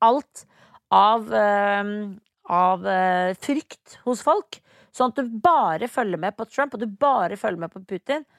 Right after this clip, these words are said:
Og så ser du ikke, eh, du vet jo at det er humanitære kriser i Afrika, Jemen, i Sy-, Syria. Du vet at det er, folk sliter noe helt forferdelig. Sudan,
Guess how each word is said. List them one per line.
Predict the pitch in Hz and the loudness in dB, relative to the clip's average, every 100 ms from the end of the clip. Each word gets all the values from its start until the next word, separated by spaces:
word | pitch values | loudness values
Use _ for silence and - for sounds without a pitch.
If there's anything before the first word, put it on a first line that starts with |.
| _ _ | _ _
Og | - | -10
så | 214 | -8
ser | 240 - 196 170 160 | -10 -4 -2 -2 -2
du | 208 | -2
ikke, | 403 339 - 247 247 240 _ _ _ | -4 -4 -2 0 0 -2 _ _ _
eh, | - 214 208 202 | -2 0 2 0
du | 190 196 | -2 -4
vet | 202 214 170 175 - | -2 0 0 -2 -4
jo | 392 | -6
at | - | 0
det | 269 220 220 220 - | 2 4 2 0 -4
er | 202 208 | -4 -2
humanitære | 202 208 208 180 170 | -2 -2 0 2 0
kriser | 190 196 165 - 170 | -2 -6 -6 -6 -2
i | 175 175 175 | -2 0 0
Afrika, | 175 175 165 170 165 180 180 | 0 0 -2 -6 -4 0 0
Jemen, | 180 175 160 165 180 | 2 2 2 0 -2
i | 180 180 175 | -2 -2 -4
Sy-, | 175 - - 185 | -8 -14 -14 -12
Syria. | - 185 165 165 185 190 - _ _ _ _ 226 | -8 -4 -2 2 2 2 -4 _ _ _ _ -6
Du | |
vet | 190 190 185 196 269 | 0 2 2 0 -6
at | - | 0
det | |
er, | 294 285 233 | 2 2 0
folk | 277 277 | 0 0
sliter | - 226 190 262 | -2 -4 -4 -2
noe | 240 | 0
helt | 247 220 | 0 -2
forferdelig. | - 226 226 180 202 311 - _ _ | -8 -2 2 2 2 -2 -2 _ _
Sudan, | - 262 208 240 285 359 | -4 0 4 4 4 -2